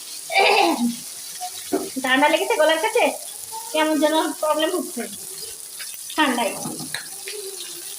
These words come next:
তো হচ্ছে ক্ষুধা লেগেছে, আমি আবার পেট না ধরি, ক্ষুধা সহ্য করতে পারি না। তো মনে হচ্ছে কি খাবো, কি খাবো, কি খাবো, এটা হচ্ছে। কেননা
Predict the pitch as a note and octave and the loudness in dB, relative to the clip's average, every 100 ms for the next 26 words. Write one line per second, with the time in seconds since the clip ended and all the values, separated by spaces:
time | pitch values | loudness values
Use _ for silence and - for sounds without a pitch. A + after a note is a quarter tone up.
0 | - - - G#4 G#4+ - - - - F4 | -10 -10 -10 -10 -10 -10 -12 -10 -10 -10
1 | F4 E4 E4 E4+ F4+ - F4+ G4 G4 G4+ | -8 -2 4 6 6 2 0 2 4 6
2 | E4+ B3 A#3+ A#3+ - C4 D#4 F#4 G#4 A4+ | 6 6 4 0 -2 0 2 4 4 4
3 | G4+ G4 F#4 C4+ C4 - - D#4+ F#4 B4 | 4 6 6 4 4 2 0 2 4 6
4 | D#4 F4 D#4 C#4 B3+ G3+ G3 - - - | 6 4 4 2 0 0 -2 -10 -14 -16
5 | - - - - - - F4+ F4+ G#4 G#4+ | -16 -16 -16 -16 -16 -2 2 6 6 6
6 | G#4 G#4 G4 G4 G#4 G4+ G#4 F#4+ - G4 | 4 4 2 4 4 4 4 2 2 2
7 | G4 F#4 F#4 F#4+ F4 E4+ F4 D#4+ C#4 B3+ | 4 2 2 4 6 6 4 4 2 -4
8 | - - - - F4+ F#4 | -4 -12 -8 -2 2 4